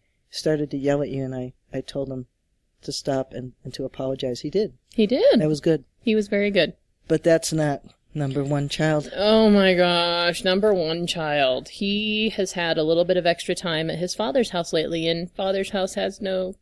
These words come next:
Speaker 2: structure whatsoever, no rules, no expectations.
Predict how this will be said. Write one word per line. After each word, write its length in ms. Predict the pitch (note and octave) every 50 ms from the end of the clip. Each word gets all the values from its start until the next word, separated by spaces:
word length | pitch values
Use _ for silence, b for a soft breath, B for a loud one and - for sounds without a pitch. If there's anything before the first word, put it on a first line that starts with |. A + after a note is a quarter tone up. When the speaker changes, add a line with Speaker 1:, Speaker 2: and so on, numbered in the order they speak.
| _ _
Speaker 2:
structure 720 | - - - - E3+ F3 - - - - - F3+ F3+ F#3+
whatsoever, 1400 | F#3+ F3+ F3+ - - _ _ _ _ _ _ _ _ _ - - - - D#3+ D3+ D3+ D3 D3 C#3+ D3 D#3+ E3+ F3+
no 400 | F3+ F3 D#3+ D#3 D3+ D3+ D3 E3+ F#3+ _ _ _ _ _ -
rules, 800 | - D#3+ F3 F3 F3 E3+ F3 F3 F3 E3 D#3+ D#3+ D#3 F#3 - -
no 260 | D#3 D3+ D3+ C#3+ C#3+
expectations. 1300 | C#3 - - - - D3+ D3+ - - - E3+ D3+ D#3 - - D#3 D3+ D3 D3 D3+ D3+ D#3+ - - - -